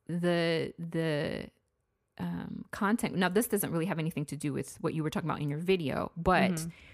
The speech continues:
Speaker 1: what I realize is that if,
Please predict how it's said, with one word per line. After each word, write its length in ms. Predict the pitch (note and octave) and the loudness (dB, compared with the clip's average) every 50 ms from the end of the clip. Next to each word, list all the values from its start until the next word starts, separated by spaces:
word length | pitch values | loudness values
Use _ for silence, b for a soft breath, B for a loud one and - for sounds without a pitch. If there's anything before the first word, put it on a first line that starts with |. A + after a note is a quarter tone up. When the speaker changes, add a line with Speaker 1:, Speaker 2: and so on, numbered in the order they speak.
| B B B | B B B
Speaker 1:
what 160 | F3 F3+ E3+ | 2 4 4
I 60 | E3 | 4
realize 640 | E3 E3+ F3 F#3+ G3+ G#3 G3+ E3+ D3+ D#3 D3+ D#3+ | 4 4 4 4 4 6 4 4 4 2 0 -2
is 180 | D#3 D3 D3+ D3 | -2 -4 -4 0
that 360 | - D#3 D#3 E3 E3+ D#3 - - _ _ _ _ _ _ _ _ _ _ _ _ _ _ _ - - - - - - - - - - - - - - | 0 2 2 2 2 0 -2 -4 _ _ _ _ _ _ _ _ _ _ _ _ _ _ _ -20 -20 -20 -20 -20 -20 -20 -20 -20 -20 -20 -14 -2 4
if, 140 | G3 G#3 G3+ | 4 4 4